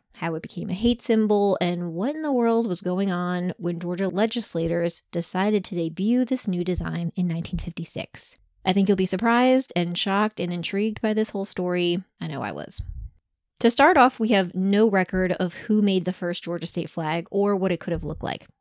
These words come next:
It most likely came from a local militia. The province of Georgia, which was the British colony that would become our state,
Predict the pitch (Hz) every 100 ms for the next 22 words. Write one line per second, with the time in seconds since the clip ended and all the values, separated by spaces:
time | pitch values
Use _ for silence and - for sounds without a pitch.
0 | _ 175 180 208 220 214 220 202 202 196
1 | 208 190 190 185 170 170 180 180 175 147
2 | 170 - - _ _ _ _ _ _ _
3 | _ _ _ - 185 214 214 226 233 208
4 | 190 190 185 208 220 190 - 165 165 170
5 | 170 - 165 160 165 175 185 165 170 175
6 | - 170 170 - 151 165 269